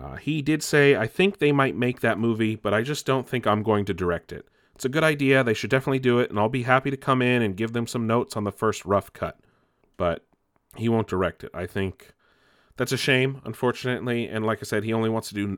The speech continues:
ten movies before he retires. So it's, does he wanna do a Star Trek or does he wanna do something of his own? And, and it really comes down to that. But I think it looks like they're moving ahead with Noah Hawley's,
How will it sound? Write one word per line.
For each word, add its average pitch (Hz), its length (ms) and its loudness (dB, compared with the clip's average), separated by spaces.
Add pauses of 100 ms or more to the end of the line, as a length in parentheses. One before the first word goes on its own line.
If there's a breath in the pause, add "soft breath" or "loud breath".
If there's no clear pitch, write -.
ten 110 240 -2
movies 107 380 0
before 101 280 -4
he 104 60 0
retires. 101 640 0
So 90 300 -2 (680 soft breath)
it's, - 280 -6
does - 220 -6
he 98 60 -4
wanna 98 200 -2
do 98 100 -2
a 95 60 -2
Star 117 260 2
Trek 131 300 -2
or - 20 -6
does 107 160 -4
he 110 60 -6
wanna 101 200 -2
do 98 140 -4
something 98 380 -4
of 87 80 -4
his 90 160 -6
own? 82 480 -6 (240)
And, 85 340 -6
and 87 140 -8
it - 100 -10
really 90 240 -2
comes 87 240 -8
down 80 220 -8
to - 100 -10
that. - 320 -8
But 110 140 2
I 107 80 4
think 139 200 0
it 123 60 0
looks 117 220 -2
like 123 120 -4
they're 110 120 0
moving 107 260 -2
ahead 98 220 -2
with 92 120 -2
Noah 95 260 2
Hawley's, 87 600 -2